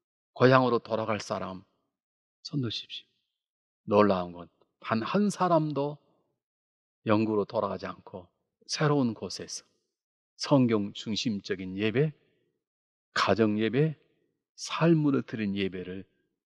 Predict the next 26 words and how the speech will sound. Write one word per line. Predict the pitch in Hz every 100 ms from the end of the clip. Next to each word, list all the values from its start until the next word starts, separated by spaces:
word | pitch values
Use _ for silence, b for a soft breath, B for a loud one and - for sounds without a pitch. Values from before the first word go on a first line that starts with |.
| _ _
그들은 | - 82 90 87
시작한 | - 117 - 113
것입니다. | 107 - 139 _ _ _ _ _ _ _ _ _ _ _
어쩌면 | - - 101 92 87 190 220
예배를 | 117 117 110 117
마음껏 | 131 156 165 226 -
드리지 | 127 123
못한 | 117 - 120
우리들에게 | 107 113 110 104 98 90 92 90 _ _ _ _ _ _ _ _ _
굉장히 | - 95 95 110 117 107
귀중한 | 120 104 104 101
도전을 | - 120 117 113 107
주는 | - 110
말씀입니다. | 95 95 - 90 82 80 _ _ _ _ _ _ _ _ -
이들 | - 135 170
운동이 | 175 185 196 190
다 | 143 160 180
올바랐다고 | 208 220 220 214 - 175 147
말하지 | 135 139 123 107
않습니다. | 98 - 92 92 _ _ _ _ _ _ _
근데 | 151 135
우리는 | 160 208
다 | 202 185
완전하지 | 170 180 185 160 113
않기 | 104 -
때문에. | - 92 90